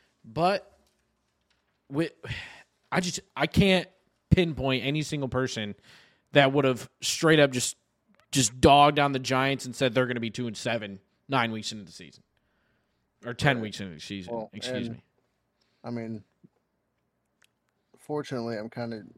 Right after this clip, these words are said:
Speaker 2: using this little bit of time to vent, too, because, like, oh my God, man, the games has just been terrible. Like,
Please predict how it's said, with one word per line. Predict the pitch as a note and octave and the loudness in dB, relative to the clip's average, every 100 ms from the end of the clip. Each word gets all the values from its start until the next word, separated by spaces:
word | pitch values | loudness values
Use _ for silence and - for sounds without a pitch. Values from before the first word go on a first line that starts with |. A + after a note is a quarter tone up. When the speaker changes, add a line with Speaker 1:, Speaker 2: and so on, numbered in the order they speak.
| _ | _
Speaker 2:
using | A#2+ B2+ A#2+ A#2 | -14 -12 -10 -10
this | A2 - | -12 -12
little | A2+ G#2+ | -12 -10
bit | A2 | -12
of | A2 | -12
time | - A2+ G#2 | -12 -12 -12
to | |
vent, | F#2 G#2+ A2+ G#2+ F#2 | -14 -12 -12 -12 -16
too, | A#2 G2+ | -16 -16
because, | G2+ A2+ G2 F#2 | -18 -16 -16 -16
like, | G2 E2 - G2+ | -18 -18 -20 -20
oh | F#2+ | -20
my | D#2 D#2 | -20 -20
God, | F2+ D#2 D#2+ | -18 -16 -18
man, | D#2 E2 | -20 -20
the | G2+ | -20
games | B2 A2+ A2 | -12 -12 -12
has | F#2+ | -14
just | F#2+ - | -20 -18
been | D#2+ F2+ | -18 -14
terrible. | A#2+ G#2+ G#2+ G2+ G2+ | -12 -10 -10 -12 -14
Like, | F2+ E2 E2 | -14 -14 -16